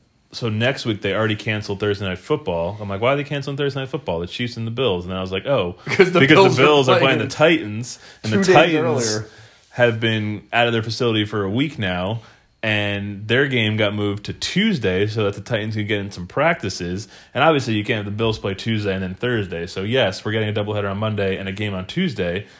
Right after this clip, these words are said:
Speaker 1: but we're sacrificing Thursday Night Football. So,
Speaker 2: Yes.
Speaker 1: uh, and then obviously as the Titans continue to play teams and,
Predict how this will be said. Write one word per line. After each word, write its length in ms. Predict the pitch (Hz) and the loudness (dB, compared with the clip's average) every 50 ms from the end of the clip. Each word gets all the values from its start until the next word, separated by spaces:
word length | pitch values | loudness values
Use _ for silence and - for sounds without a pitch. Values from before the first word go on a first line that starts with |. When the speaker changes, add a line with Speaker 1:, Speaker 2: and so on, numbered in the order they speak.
| - _ _ | -20 _ _
Speaker 1:
but 100 | - 98 | -6 -4
we're 100 | 101 104 | -2 -2
sacrificing 800 | 104 - 123 117 113 117 107 - 104 98 95 - 95 92 95 101 - - | -2 0 0 0 0 0 -2 -2 -2 -4 -4 -6 -8 -8 -10 -12 -6 -2
Thursday 280 | 139 143 127 110 98 | 0 0 0 0 -4
Night 200 | 87 82 73 - | -8 -8 -12 -10
Football. 480 | - 85 78 - 78 76 71 67 - - - - - - - | -12 -14 -12 -12 -12 -12 -10 -12 -14 -16 -20 -20 -20 -18 -12
So, 280 | - - 123 117 113 110 | -2 2 2 4 6 6
Speaker 2:
Yes. 400 | - 147 131 123 127 - - - | 8 8 6 6 2 -4 -8 -4
Speaker 1:
uh, 280 | 127 123 104 95 - - - - 73 71 60 - - - | -4 -2 -2 -4 -6 -8 -14 -16 -16 -16 -16 -16 -14 -10
and 140 | - 135 131 | -6 -2 0
then 120 | 135 131 120 | 0 2 4
obviously 520 | 127 139 143 156 143 127 - 143 123 101 | 4 4 4 4 0 0 0 0 0 2
as 200 | 117 123 127 117 | 2 2 2 0
the 80 | 117 110 | -2 -6
Titans 380 | - - 120 107 117 120 113 | -2 0 0 0 0 -4 -6
continue 320 | - 120 110 110 117 117 113 | -4 -4 -4 -2 -2 -2 -2
to 60 | 107 | -4
play 240 | - - 117 110 110 | -2 -2 -2 -2 -2
teams 560 | - - 120 113 110 110 110 110 110 101 101 | -4 -6 -4 -2 -2 -2 -2 -2 -4 -4 -4
and, 260 | 98 95 95 95 | -4 -4 -6 -6